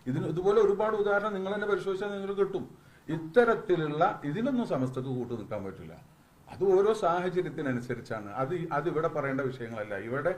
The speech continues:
എന്നിട്ട് ഈ രാഷ്ട്രീയത്തെ ത-, ആ, ഇവിടെ രാ-, ഞങ്ങളൊന്നും രാഷ്ട്രീയത്തിന് ഇല്ല എന്ന് പറഞ്ഞ് ഒഴിഞ്ഞു നിൽക്കുന്ന ചില ആളുകളൊക്കെ ഉണ്ടല്ലോ, ചില അത്തരം കാര്യത്തിൽ അവരൊക്കെ ഒരു പരിഹസിക്കുന്ന പ്രസംഗങ്ങൾ നിങ്ങൾക്ക് കേൾക്കാം. അപ്പോ ഇതൊക്കെയാണോ ഈ യാഥാസ്ഥികത എങ്കിൽ അത്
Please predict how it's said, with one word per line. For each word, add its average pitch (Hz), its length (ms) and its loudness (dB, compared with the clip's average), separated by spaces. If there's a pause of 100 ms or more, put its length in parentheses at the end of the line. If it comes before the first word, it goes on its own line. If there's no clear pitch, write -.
(220)
എന്നിട്ട് 196 440 2 (260)
ഈ 175 120 2
രാഷ്ട്രീയത്തെ 180 760 0
ത-, 175 120 -4
ആ, 147 220 0 (100)
ഇവിടെ 151 240 0
രാ-, 147 180 0
ഞങ്ങളൊന്നും 170 400 -4
രാഷ്ട്രീയത്തിന് 160 520 -2
ഇല്ല 160 300 0
എന്ന് 180 120 -4
പറഞ്ഞ് 165 220 -2
ഒഴിഞ്ഞു 170 280 -4
നിൽക്കുന്ന 170 340 -6
ചില 156 180 -4
ആളുകളൊക്കെ 147 420 -2
ഉണ്ടല്ലോ, 120 340 -4 (280)
ചില 160 140 -4
അത്തരം 165 460 -2
കാര്യത്തിൽ 160 340 0
അവരൊക്കെ 180 460 -2
ഒരു - 140 -8
പരിഹസിക്കുന്ന 147 720 -4 (180)
പ്രസംഗങ്ങൾ 151 540 -10
നിങ്ങൾക്ക് 170 280 -10
കേൾക്കാം. 180 460 -4 (520)
അപ്പോ 190 160 0 (140)
ഇതൊക്കെയാണോ 180 1300 0 (220)
ഈ 156 120 2
യാഥാസ്ഥികത 156 640 2
എങ്കിൽ 165 480 2
അത് 202 400 -10